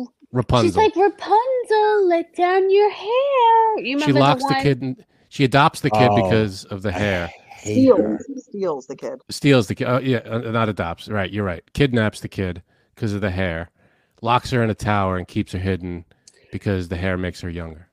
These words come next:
Speaker 2: Yeah, Babe, remember in the, in the movie that the kids love,
Speaker 1: <laughs>
Speaker 2: she's got black hair and she's like, "Oh, does she want, like, Rapunzel wants to see the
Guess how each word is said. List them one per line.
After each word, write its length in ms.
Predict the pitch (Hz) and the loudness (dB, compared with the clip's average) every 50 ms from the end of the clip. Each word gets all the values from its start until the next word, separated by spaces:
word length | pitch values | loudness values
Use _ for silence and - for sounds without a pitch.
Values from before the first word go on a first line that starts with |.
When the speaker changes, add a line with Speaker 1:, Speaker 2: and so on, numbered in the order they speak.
| _ _ _ _ - - | _ _ _ _ -12 -6
Speaker 2:
Yeah, 240 | 285 320 302 - - - - 185 180 | -2 0 0 0 0 -4 -10 -14 -2
Babe, 420 | - 330 349 381 311 214 190 165 180 202 | 0 2 2 4 2 0 0 -2 0 0
remember 580 | 262 269 269 302 311 311 311 339 330 330 285 - | 0 2 2 2 0 2 2 2 2 2 0 -2
in 200 | - 285 294 294 | -4 -2 -2 0
the, 120 | 285 294 415 415 - | 0 0 -2 0 0
in 200 | 254 269 269 269 | 0 0 0 0
the 60 | 285 | -2
movie 400 | 262 269 277 277 269 240 285 277 | 0 0 0 0 0 0 -2 0
that 200 | 247 277 262 - | 0 -2 -2 -2
the 80 | 262 240 | -4 -6
kids 400 | - - 254 269 262 220 - 233 | -6 -2 -2 -2 -2 -2 -4 -2
love, 500 | 240 233 233 233 233 233 226 214 - - - - - - | 2 4 4 6 4 4 2 0 -6 -10 -12 -12 -18 -18
Speaker 1:
<laughs> 240 | _ - - _ _ | _ -18 -20 _ _
Speaker 2:
she's 280 | - - - 254 226 208 | -16 -8 -6 -6 -4 2
got 260 | 254 240 226 - - | 2 2 2 2 0
black 340 | 214 214 220 233 247 240 - | 0 2 4 4 2 0 -2
hair 500 | - 240 240 233 233 233 233 233 220 214 | -6 -6 -2 0 2 2 2 2 0 -2
and 200 | 214 220 208 - | -4 -6 -8 -10
she's 220 | - 220 208 - | -14 -14 -10 -8
like, 160 | 233 220 214 - | -6 -6 -2 0
"Oh, 500 | 311 330 339 330 330 330 320 269 208 202 - | 2 4 4 4 6 4 4 2 0 -4 -10
does 80 | 202 | -12
she 180 | - - 262 254 | -10 -8 -8 -6
want, 260 | 220 - - - - | -6 -8 -8 -8 -8
like, 240 | 208 220 220 214 214 208 | -6 -4 -4 -4 -2 -4
Rapunzel 500 | 214 196 - 247 262 254 233 240 254 240 | -6 -6 -4 -4 -4 -4 -2 -2 -2 -2
wants 300 | 240 226 226 226 220 - | -2 -4 -4 -4 -6 -8
to 80 | 220 214 | -12 -10
see 480 | - - 233 226 226 226 226 214 185 180 | -10 -10 -8 -8 -6 -6 -8 -8 -10 -10
the 540 | 202 214 208 202 202 202 202 202 196 190 | -8 -8 -6 -6 -6 -6 -6 -6 -6 -8